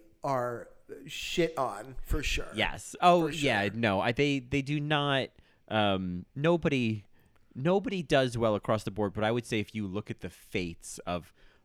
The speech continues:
Speaker 2: all of the black characters in this, it's not good. Even, like, uh, James, I mean, I feel like he's, his fate was kind of sad in a way. It's not that he, like,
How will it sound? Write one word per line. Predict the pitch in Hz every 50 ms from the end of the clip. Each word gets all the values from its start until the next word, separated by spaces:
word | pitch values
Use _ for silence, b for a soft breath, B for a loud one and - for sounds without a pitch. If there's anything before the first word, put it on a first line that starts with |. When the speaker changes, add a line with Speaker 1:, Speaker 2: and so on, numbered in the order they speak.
| b -
Speaker 2:
all | - 90 95 95 92
of | 87 -
the | - 82
black | - - - 92 85 82 85 - -
characters | - 85 78 76 80 - - 80 76 78 -
in | 87 80 78
this, | 76 71 73 - - - - -
it's | 107 101 - - -
not | 113 120 123 123 - - -
good. | - 98 92 -
Even, | 139 165 165 180 160 160 143
like, | 117 110 95 - - - b b b b b b b
uh, | - 98 92 90 87 82 - - 87 -
James, | - - 101 92 90 87 82 80 85 87
I | 92
mean, | 92 90
I | 90 90
feel | - - 98 98
like | 95 92 87 -
he's, | - - 98 95 92 90 - - - b b b b b b _ _ _ _ _ _ _
his | - 110 113 143 151 156 -
fate | - 156 139 123
was | 120 -
kind | - - 123 107
of | 95 -
sad | - - 120 113 110 110
in | 107 104
a | 101
way. | 104 101
It's | 95 90 -
not | 120 117 113
that | 131 113
he, | - 113 107
like, | 104 101 98